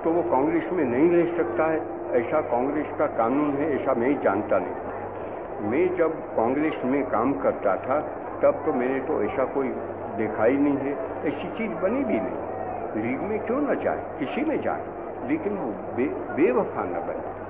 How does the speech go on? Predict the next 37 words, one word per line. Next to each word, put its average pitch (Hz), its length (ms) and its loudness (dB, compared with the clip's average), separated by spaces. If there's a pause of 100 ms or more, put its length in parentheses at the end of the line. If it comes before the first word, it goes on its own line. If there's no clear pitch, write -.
(340)
हाँ, 135 380 -2 (480)
कांग्रेस 165 580 2
के 175 80 2
उससे 139 400 0
बेवफा 156 520 4
बन 123 260 4
जाते 90 300 -2
हैं 113 300 0 (640)
और 147 200 6
ये 147 100 2
कहें 165 340 2
कि 143 120 0
नहीं, 143 260 2 (420)
अभी 123 220 2
तो 147 140 0 (600)
लीग 175 300 0
में 160 460 4
चले 139 240 4
गए 175 140 4
हैं 165 200 2
तो 156 140 0
कांग्रेस 160 400 2
की 165 80 0
मुखालिफत 151 680 2
करने 113 260 4
के 107 140 -4
लिए, 95 220 -4 (140)
तब 135 200 4
नहीं 120 160 2
रह 104 240 0
सकते - 260 -6
हैं, 92 120 -6
मैं 104 160 0
कबूल 101 220 2
करूँगा। - 1080 -6
लेकिन 139 280 -2 (440)
कांग्रेस 156 500 4